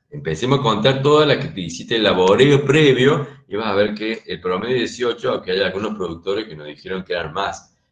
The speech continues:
las aplicaciones. O sea, la práctica es una, agrícola es una práctica química y los productos químicos que usan son tóxicos, producen cáncer, malformaciones, asma, problemas del desarrollo de la neurona del cerebro,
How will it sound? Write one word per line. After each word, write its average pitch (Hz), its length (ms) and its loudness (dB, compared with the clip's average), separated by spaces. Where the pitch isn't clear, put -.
las 76 220 -10
aplicaciones. 67 680 -14
O - 40 -20
sea, - 360 -6
la - 160 -8
práctica 202 580 -2
es 143 140 -4
una, 139 400 -4
agrícola 151 680 -2
es 151 120 -2
una 135 180 0
práctica 113 480 -4
química 110 760 -4
y 101 80 -10
los 101 160 -4
productos 143 540 -4
químicos 104 480 -4
que 85 60 -16
usan 92 340 -18
son 143 240 -16
tóxicos, - 500 -10
producen 123 360 -10
cáncer, 135 340 -6
malformaciones, 101 920 -8
asma, 90 680 0
problemas 110 840 0
del 90 480 -4
desarrollo 85 640 -2
de 85 80 0
la 80 120 -2
neurona 85 460 -4
del 82 140 -6
cerebro, 69 520 -8